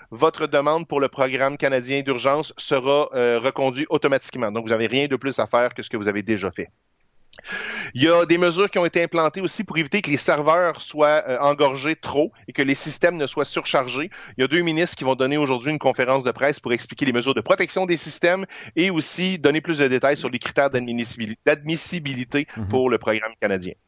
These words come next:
Speaker 1: Euh, c'est des mesures économiques qui sont les plus importantes de nos vies, à moins que vous soyez, que vous étiez vivant durant la Deuxième Guerre mondiale. On parle que, euh, ça fait quatre-vingts ans, là, pour ceux qui savent pas compter.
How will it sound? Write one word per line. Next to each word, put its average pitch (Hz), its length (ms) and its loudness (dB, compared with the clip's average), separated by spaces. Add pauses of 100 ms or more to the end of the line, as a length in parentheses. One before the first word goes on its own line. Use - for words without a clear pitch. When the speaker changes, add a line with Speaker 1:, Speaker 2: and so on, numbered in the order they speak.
(540)
Speaker 1:
Euh, 135 400 4 (120)
c'est 175 600 0
des 156 280 0
mesures 160 420 2
économiques 151 540 0
qui - 80 -8
sont 147 180 -2
les 135 120 2
plus 185 280 0
importantes 156 540 0
de 135 100 2
nos 127 260 0
vies, 110 220 -8 (420)
à 127 140 2
moins 139 400 2
que 147 160 -4
vous 120 220 -4
soyez, 139 580 2
que - 80 -2
vous 131 160 0
étiez 143 220 -2
vivant 131 260 2
durant 131 180 -2
la 127 120 4
Deuxième 120 280 0
Guerre 120 160 2
mondiale. 107 440 -2 (340)
On 101 100 -8
parle 127 320 4
que, 123 100 -4
euh, 110 540 2
ça - 100 -16
fait - 80 -6
quatre-vingts 135 560 0
ans, 123 100 2
là, 101 80 -8
pour 95 160 -16
ceux 117 120 -12
qui - 80 -12
savent 104 160 -2
pas 113 100 -2
compter. 127 440 -4